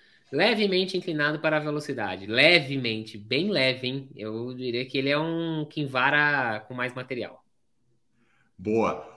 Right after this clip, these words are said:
Speaker 2: Ó, enquanto isso, deixa eu ver aqui. Ó, o Alexandre Oliveira Cruz colocou uma pergunta, Marcos. Tem um Brooks Pure Flow seis de dois mil e dezoito. Sabem se essa linha foi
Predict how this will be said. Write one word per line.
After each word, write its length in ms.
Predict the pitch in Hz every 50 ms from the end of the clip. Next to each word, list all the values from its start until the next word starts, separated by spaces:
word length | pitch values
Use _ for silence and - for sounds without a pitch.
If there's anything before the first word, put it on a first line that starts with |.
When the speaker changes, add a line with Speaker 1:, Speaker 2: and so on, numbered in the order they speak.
| - -
Speaker 2:
Ó, 320 | 117 120 120 104 - - -
enquanto 720 | 131 135 156 - - - 165 180 196 190 190 202 185 180
isso, 240 | 185 190 185 - 185
deixa 240 | 160 165 160 - 180
eu 60 | 147
ver 140 | 135 156 147
aqui. 160 | - - -
Ó, 180 | - 254 269
o 60 | 277 277
Alexandre 420 | 269 240 202 - 214 208 190 185
Oliveira 380 | 180 170 165 147 160 160 160 156
Cruz 180 | 160 165 165
colocou 300 | - 170 156 151 160 156
uma 100 | 151 147
pergunta, 460 | - 151 135 127 139 170 185 185 147
Marcos. 340 | 123 117 107 104 101 101 -
Tem 240 | - - 175 202 233
um 140 | 233 208 151
Brooks 340 | 131 151 208 226 214 - -
Pure 440 | - - - 190 233 262 269 262
Flow 440 | 208 - - - 151 151 180 208 214
seis 460 | 202 - - - - 160 180 202 185
de 80 | 180 170
dois 180 | 156 151 131 123
mil 140 | 139 185
e 20 | 190
dezoito. 400 | 165 123 120 123 123 117 113 -
Sabem 400 | - - - 127 147 170 185 170
se 100 | - 160
essa 200 | 139 - - 117
linha 200 | 110 120 135 131
foi 560 | 123 - - - 123 127 135 135 127 127 -